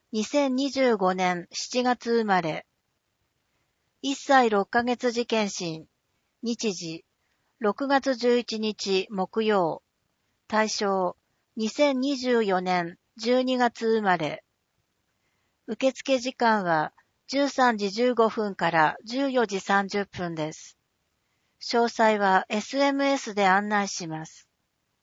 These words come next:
三歳児健診。対象、二千二十三年三月生まれ。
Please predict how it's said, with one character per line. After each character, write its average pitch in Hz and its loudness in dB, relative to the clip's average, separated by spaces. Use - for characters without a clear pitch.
三 262 2
歳 269 4
児 262 -6
健 247 0
診。 170 -6
対 208 2
象、 185 -2
二 220 -4
千 285 2
二 277 -2
十 240 2
三 196 2
年 180 -2
三 240 2
月 240 0
生 233 0
ま 196 2
れ。 156 -6